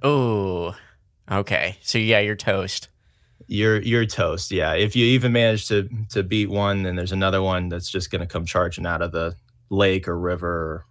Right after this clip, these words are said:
Speaker 2: what have you.
Speaker 1: Another one.
Speaker 2: And a lot of, that's one, one of the criticisms of this thing. It's so big, and then the, you know, these lakes are, you know, not, not so, not so big enough to, to, it's said to, um, support a creature of its size. But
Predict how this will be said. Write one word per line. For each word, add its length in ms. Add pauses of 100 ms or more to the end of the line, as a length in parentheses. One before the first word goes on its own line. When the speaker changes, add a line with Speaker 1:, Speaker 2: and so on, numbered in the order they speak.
Speaker 2:
what 180
have 260
you. 140 (640)
Speaker 1:
Another 380
one. 120
Speaker 2:
And 100
a 60
lot 220
of, 160
that's 260
one, 260
one 140
of 60
the 80
criticisms 580
of 80
this 140
thing. 160
It's 120
so 200
big, 400
and 120
then 340
the, 360
you 80
know, 260
these 220
lakes 380
are, 340 (320)
you 140
know, 280 (380)
not, 240
not 260
so, 600
not 320
so 160
big 200
enough 300
to, 360
to, 300 (560)
it's 200
said 300
to, 280
um, 240
support 400
a 60
creature 320
of 80
its 120
size. 500 (100)
But 500